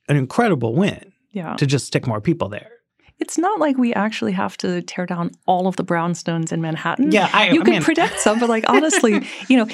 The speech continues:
Speaker 2: if Manhattan were building more tall buildings and didn't keep, you know, you have the Upper East Side and the Upper West Side and Greenwich Village and the East Village, you know, you've got a lot of really low density housing, even in Manhattan.
Speaker 1: Right.
Speaker 2: You could easily tear down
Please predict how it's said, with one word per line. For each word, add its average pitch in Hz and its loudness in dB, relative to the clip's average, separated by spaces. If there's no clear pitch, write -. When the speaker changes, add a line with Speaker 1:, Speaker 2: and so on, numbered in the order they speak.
Speaker 2:
if 240 2
Manhattan 294 2
were 247 2
building 208 0
more 202 2
tall 202 0
buildings 185 0
and 170 0
didn't 208 2
keep, - -2
you 196 0
know, 156 0
you 185 0
have 190 -4
the 262 4
Upper 294 -2
East 269 -2
Side 185 0
and 262 4
the 240 6
Upper 214 0
West 190 0
Side 160 0
and 240 4
Greenwich 190 0
Village 180 0
and 262 6
the 254 4
East 220 2
Village, 185 0
you 214 0
know, 185 -4
you've 294 0
got 415 2
a 370 4
lot 233 2
of 285 -2
really 214 0
low 180 0
density 185 -2
housing, 175 -4
even 226 2
in 180 2
Manhattan. 196 0
Speaker 1:
Right. - 4
Speaker 2:
You 226 4
could 247 4
easily 233 2
tear 220 -2
down 180 0